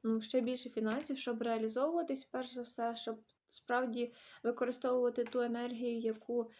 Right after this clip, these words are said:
е, дає вам Всесвіт, і що більше, що більше ви дієте, що більше ви проявляєтеся, то більше вам хочеться проявлятися.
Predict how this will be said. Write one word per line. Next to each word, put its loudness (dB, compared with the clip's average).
е, 0
дає 0
вам 0
Всесвіт, -2
і -2
що -2
більше, 0
що 0
більше 0
ви 2
дієте, 2
що -2
більше 0
ви 2
проявляєтеся, 2
то 0
більше 0
вам 2
хочеться -2
проявлятися. -4